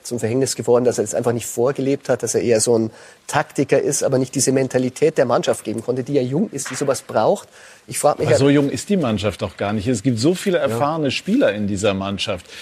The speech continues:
Speaker 2: wie Hummels, wie Reus, ähm,
Speaker 3: Wir haben
Speaker 2: wie
Speaker 3: letztens mal
Speaker 2: Delaney
Speaker 3: festgestellt,
Speaker 2: beispielsweise.
Speaker 3: vierzehn Spieler sind über fünfundzwanzig
Speaker 2: Ja.
Speaker 3: und eigentlich sind es immer nur diese Haalands, diese Reina, diese Sancho
Speaker 2: Ja.
Speaker 3: und den Bellingham.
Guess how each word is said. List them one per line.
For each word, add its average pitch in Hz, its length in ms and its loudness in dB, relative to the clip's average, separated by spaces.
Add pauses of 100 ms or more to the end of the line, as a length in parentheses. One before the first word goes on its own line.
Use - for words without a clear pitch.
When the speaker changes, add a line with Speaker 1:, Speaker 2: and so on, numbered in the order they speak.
(120)
Speaker 2:
wie 147 280 4
Hummels, 143 540 2
wie 160 160 2
Reus, 156 680 2 (500)
ähm, 143 760 -2 (260)
Speaker 3:
Wir 131 160 2
haben 143 320 2
Speaker 2:
wie 147 160 2
Speaker 3:
letztens 156 160 4
mal 147 80 6
Speaker 2:
Delaney 147 100 6
Speaker 3:
festgestellt, 190 280 2
Speaker 2:
beispielsweise. 165 640 2
Speaker 3:
vierzehn 175 180 0
Spieler 160 300 0
sind 135 220 -4
über 143 220 2
fünfundzwanzig 123 800 -2
Speaker 2:
Ja. - 60 -12
Speaker 3:
und 127 120 -6
eigentlich 139 340 -2
sind 147 120 -2
es 139 140 -4
immer 151 180 0
nur 147 240 0 (300)
diese 156 320 -2 (120)
Haalands, 170 540 2
diese 135 320 -4
Reina, 180 460 2
diese 131 260 -8
Sancho 165 580 2
Speaker 2:
Ja. 143 60 0
Speaker 3:
und 147 240 -4
den 131 160 0
Bellingham. 175 580 0